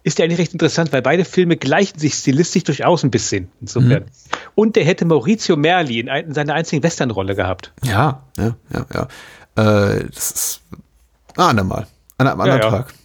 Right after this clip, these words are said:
Speaker 2: Wir, wir, wir sprechen uns ja einigermaßen regelmäßig und, äh, du kommst wieder.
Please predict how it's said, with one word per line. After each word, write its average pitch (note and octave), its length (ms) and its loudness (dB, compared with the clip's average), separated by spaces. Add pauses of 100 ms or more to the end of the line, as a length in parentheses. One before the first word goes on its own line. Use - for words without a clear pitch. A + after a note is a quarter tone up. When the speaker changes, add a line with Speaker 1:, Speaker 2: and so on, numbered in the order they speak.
(120)
Speaker 2:
Wir, C#3+ 180 4
wir, D#3 160 4
wir D3+ 100 4
sprechen D3 220 0
uns C#3+ 140 2
ja A#2+ 100 2
einigermaßen G#2+ 800 -2
regelmäßig C#3 560 0
und, - 240 -8
äh, - 60 -8 (880)
du - 60 -8
kommst - 280 -4
wieder. G2+ 200 -6